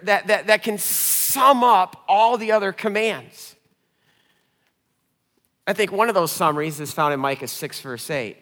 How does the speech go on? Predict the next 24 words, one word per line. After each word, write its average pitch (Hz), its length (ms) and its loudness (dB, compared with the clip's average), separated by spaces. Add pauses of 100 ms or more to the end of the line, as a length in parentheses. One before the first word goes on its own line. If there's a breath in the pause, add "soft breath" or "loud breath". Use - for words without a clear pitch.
(140)
Um, 110 420 -12 (480 soft breath)
"He 143 120 -12
has 139 100 -4
shown 156 340 -4
you, 127 120 -6
O, 117 480 -12
O, 113 220 -8 (140)
O 117 140 -6
human, 123 560 -12 (300 soft breath)
what 131 200 -10
is 131 160 -12
good, 139 300 -8
and 107 160 -16
what 120 100 -8
does 123 160 -10
the 131 60 -14
Lord 127 200 -6
require 131 440 -8
of 104 80 -12
you 104 100 -16
but 104 140 -16
to 110 100 -18
do 123 180 -18
justice, - 760 -14